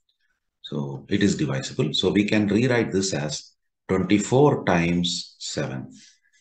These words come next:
So we can now assume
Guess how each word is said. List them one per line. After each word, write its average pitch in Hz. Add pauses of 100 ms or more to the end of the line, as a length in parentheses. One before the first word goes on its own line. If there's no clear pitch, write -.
(280)
So 92 (760)
we 104
can 104
now 123
assume 92